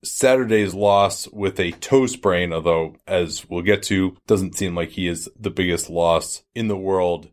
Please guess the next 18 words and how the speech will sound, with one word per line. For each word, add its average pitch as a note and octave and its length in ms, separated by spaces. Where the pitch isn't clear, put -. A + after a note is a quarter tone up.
So B2+ 640
let's A3+ 240
just - 220
talk D3+ 240
about B2+ 320
where A#2 240
they're F#2 240
at G#2+ 320
since G2+ 340
LeBron F#2+ 540
returned F2+ 640
on F2+ 280
January F#2 420
thirty-first. F2 500
He F#2 120
has E2+ 120
played G2 500
in F#2 580